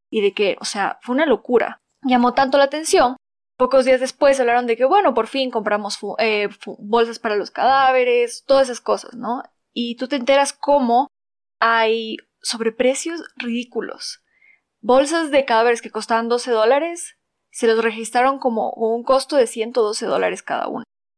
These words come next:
Lo mismo pasó con pruebas de, de covid, lo mismo sucedió con tapabocas, con todo el tipo de insumo médico que se necesitaba durante esta pandemia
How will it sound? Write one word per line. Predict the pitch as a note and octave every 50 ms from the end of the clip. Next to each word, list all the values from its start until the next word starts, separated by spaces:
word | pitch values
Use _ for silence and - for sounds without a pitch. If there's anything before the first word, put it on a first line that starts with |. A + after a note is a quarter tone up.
| _ _ _ _ _ _
Lo | A3 A3+
mismo | A3+ A3+ A3 A3 G#3+
pasó | G#3+ G#3+ - - A3 G#3
con | - G#3+ G#3+ G3+
pruebas | A3 G#3 F#3+ F#3 F#3+ F#3 F#3+
de, | G3 F#3+ F3+ F3 - - - -
de | - -
covid, | - - D4 C#4+ C#4+ C#4+ C#4+ C#4 C#4 -
lo | - G#3+ G#3
mismo | F#3 F#3 G3 G3+ G3+
sucedió | G3+ G#3+ G#3+ - G3+ F#3 G3 F#3+ F#3
con | - F#3+ F#3+ F3
tapabocas, | F3+ F3+ - F#3 G3 A#3 C#4 D4 C#4+ - C#4 C4 C4 C4 - - _ _
con | - A#3+ A#3 A3+ A3 - _ _ _
todo | _ D4 D#4 E4+ F4+ F#4+
el | E4 D#4+ -
tipo | _ - D4+ D4+ D#4 D#4+
de | D4 C4+
insumo | C4 - C4+ C4 C4 B3
médico | A#3+ A3 A3+ A#3+ B3+ - C4 B3+
que | - A3
se | - A3+
necesitaba | G#3 G3 G3+ F#3+ G3 G3+ - - G#3 G#3 G#3 G#3
durante | G3+ G3+ - F3+ F3+ E3+ - F3+
esta | - - -
pandemia | - - - - E3 -